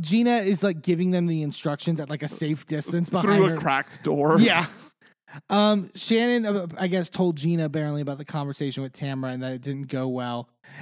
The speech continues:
Speaker 1: And Gina's just like, "I just don't want one of them to throw the other off the boat. So if we can prevent that, that would be great."
Speaker 2: Um, fast forward to Tamra trying to jump off the boat. <laughs>
Speaker 1: Yeah. Emily says, um, that she has trust issues with Tamra,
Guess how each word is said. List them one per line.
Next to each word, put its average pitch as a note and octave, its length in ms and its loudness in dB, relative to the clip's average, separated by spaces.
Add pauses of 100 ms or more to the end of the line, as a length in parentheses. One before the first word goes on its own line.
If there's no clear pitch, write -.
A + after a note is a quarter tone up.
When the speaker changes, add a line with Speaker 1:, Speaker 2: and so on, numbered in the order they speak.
Speaker 1:
And F3+ 160 2
Gina's F3+ 320 2
just G3 200 2
like, G3 160 0
"I F#3 80 2
just - 180 -8
don't C4 160 2
want G#3 200 0
one E3+ 160 2
of F3 60 2
them E3 140 0
to D#3 60 2
throw D#3 260 0
the E3 160 2
other D#3 240 0
off D3+ 140 -4
the F3 100 -2
boat. D#3+ 420 0 (280)
So G3+ 180 2
if F#3+ 140 4
we G#3+ 100 4
can G#3 160 4
prevent E3+ 460 0
that, F3 140 0
that E3 120 0
would D3 140 0
be D3 80 0
great." D3 320 -4 (360)
Speaker 2:
Um, D#3 640 2 (120)
fast F#3+ 320 2
forward E3+ 480 4
to D#3+ 400 4 (180)
Tamra D#3+ 420 4
trying D#3 420 2
to D#3+ 60 2
jump D3+ 320 -2
off D#3+ 260 2
the D3+ 100 -6
boat. D#3+ 480 6
<laughs> - 60 -8
Speaker 1:
Yeah. D#3+ 280 0 (1080)
Emily A3+ 380 4
says, G3+ 380 2
um, D3+ 500 -4
that D#3+ 220 -6
she G3 160 0
has E3+ 180 0
trust D#3+ 280 -2
issues C#3+ 300 -6
with C#3 100 -10
Tamra, B2+ 520 -8